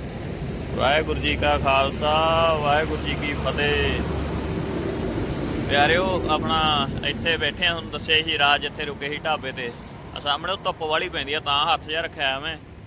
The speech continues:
ਤੇ ਬਸ ਇੱਥੋਂ ਚਾਹ ਪਾਣੀ ਪੀ ਕੇ ਨਿਕਲਦੇ ਆ, ਪੌਣੇ ਕੁ ਨੌ ਦਾ ਟਾਈਮ ਹੋ ਗਿਆ। ਤੇ ਲੰਬੀ ਵਾਟ ਆ ਅੱਜ, ਸੌ ਕੁ ਕਿਲੋਮੀਟਰ 'ਤੇ ਟਿਕਾਣੇ ਅੱਜ ਜਿਹੜੇ ਵੀ ਆਉਣੇ ਆ। ਤੇ ਚਲੋ ਜੀ, ਅੱਗੇ ਜਾ ਕੇ ਮਿਲਦੇ ਆ ਹੁਣ ਤੁਹਾਨੂੰ।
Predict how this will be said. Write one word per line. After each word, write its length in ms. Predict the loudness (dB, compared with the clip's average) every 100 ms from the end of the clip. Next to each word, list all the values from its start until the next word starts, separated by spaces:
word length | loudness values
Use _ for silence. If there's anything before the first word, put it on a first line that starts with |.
| -12 -6
ਤੇ 520 | -2 -2 -4 -6 -10 -14 -18 -18 -16 -2
ਬਸ 160 | 2
ਇੱਥੋਂ 240 | 2 -2 -4
ਚਾਹ 260 | 0 0
ਪਾਣੀ 220 | 0 -6 -6
ਪੀ 140 | -6
ਕੇ 140 | -4
ਨਿਕਲਦੇ 380 | -4 -4 -2 -2
ਆ, 60 | -2
ਪੌਣੇ 320 | -2 -4 -4
ਕੁ 80 | -6
ਨੌ 220 | -6 -2
ਦਾ 100 | -2
ਟਾਈਮ 240 | -2 -4
ਹੋ 160 | -4 -6
ਗਿਆ। 340 | -2 -2 -4 -10 -16 -18 -16 -16 -12
ਤੇ 540 | -8 -6 -6 -6 -8 -10 -14 -6
ਲੰਬੀ 360 | -6 -2 2
ਵਾਟ 300 | 4 4 4
ਆ 120 | 2
ਅੱਜ, 140 | 0 -2
ਸੌ 380 | -6 0 2 2
ਕੁ 100 | -2
ਕਿਲੋਮੀਟਰ 580 | -4 -2 -2 -4 -6
'ਤੇ 140 | -4 -4
ਟਿਕਾਣੇ 500 | -4 -2 -2 0 -2
ਅੱਜ 120 | -4
ਜਿਹੜੇ 300 | -6 -4 -4
ਵੀ 120 | -4
ਆਉਣੇ 300 | -4 -4 -4
ਆ। 120 | -6 -8 -12 -12 -10 -10 -10 -10 -10 -10
ਤੇ 500 | -8 -8 -8 -8 -8 -8 -6
ਚਲੋ 280 | -4 -4
ਜੀ, 100 | -6 -8 -8 -10 -10 -10 -10 -10 -8 -6 -6
ਅੱਗੇ 180 | -2
ਜਾ 140 | 0 0
ਕੇ 120 | 0
ਮਿਲਦੇ 340 | -4 -4 -2
ਆ 60 | -2
ਹੁਣ 120 | -2
ਤੁਹਾਨੂੰ। 280 | -6 -6 -6